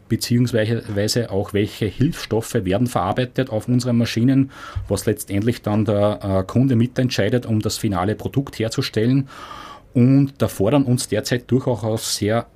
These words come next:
äh, große Kunden, die auch, äh, sehr viel Wert auf die Nachhaltigkeit legen. Und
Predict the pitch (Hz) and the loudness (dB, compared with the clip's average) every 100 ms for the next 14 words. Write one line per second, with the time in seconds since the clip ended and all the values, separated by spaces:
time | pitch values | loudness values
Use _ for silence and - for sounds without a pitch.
0 | _ - 98 95 - 92 127 - 139 120 | _ -2 0 0 -2 -2 -2 -2 -2 2
1 | 139 151 170 139 - - - - - 117 | 0 2 -2 -4 -14 -20 -20 -18 0 4
2 | 139 - 87 117 - - 110 110 113 113 | 4 2 0 0 0 -2 0 2 2 0
3 | - 117 - 123 92 107 110 - 107 92 | -2 -2 0 0 0 -2 -2 -4 -4 -4
4 | - 123 120 123 - 98 98 85 107 156 | -2 -4 -4 -8 -4 -6 -4 -4 -2 -2
5 | 143 - - - - - - 117 117 | -4 -8 -20 -18 -18 -12 0 4 4